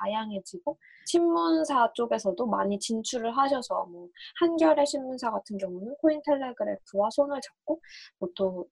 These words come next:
런칭을 하시고, 뭐 저희 회사 같은 경우는, 어, 서울경제랑 이제 합작법인으로 해서 디센터라는 이제 뉴스페이퍼를 발간을 하고 있고, 이런 식으로 또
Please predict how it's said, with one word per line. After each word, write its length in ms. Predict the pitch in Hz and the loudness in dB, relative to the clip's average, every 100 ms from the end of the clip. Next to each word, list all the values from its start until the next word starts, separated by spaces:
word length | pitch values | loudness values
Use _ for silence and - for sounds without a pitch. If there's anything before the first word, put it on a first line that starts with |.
| _ | _
런칭을 480 | 202 196 208 226 202 | -2 0 -2 -4 -4
하시고, 680 | 214 294 294 208 - - 190 180 - - _ | -2 -2 -2 -6 -10 -12 -12 -14 -20 -20 _
뭐 200 | 190 175 | -4 -2
저희 300 | 180 202 214 | 2 4 4
회사 220 | 247 247 | 2 -2
같은 340 | 220 202 214 196 | -2 -4 -4 -2
경우는, 540 | 185 180 180 240 311 - - _ _ | -2 0 -2 0 -2 -4 -14 _ _
어, 80 | - | -4
서울경제랑 1200 | - 294 294 285 220 - _ _ 214 202 190 180 | 10 12 12 8 -2 -10 _ _ 0 0 0 -4
이제 100 | 165 | -4
합작법인으로 720 | - 277 277 226 202 196 185 220 | -2 0 0 0 0 -2 0 -2
해서 320 | 226 285 330 _ _ | -2 -2 -2 _ _
디센터라는 960 | 226 240 240 233 226 202 208 196 185 | -4 -2 -4 0 2 2 2 -2 -2
이제 140 | 175 180 | -2 -2
뉴스페이퍼를 840 | 185 190 214 220 196 196 185 170 - | -2 -4 -4 -2 -2 -2 0 -2 -2
발간을 440 | 196 185 180 185 | -4 -4 -6 -4
하고 320 | 208 277 220 | 0 0 0
있고, 360 | 175 _ - 175 _ - - - | -6 _ -10 -10 _ -18 -18 -2
이런 300 | 220 226 240 | 2 2 0
식으로 540 | 226 208 - 196 196 190 | -4 -6 -6 -2 0 0
또 260 | 190 185 | -2 -2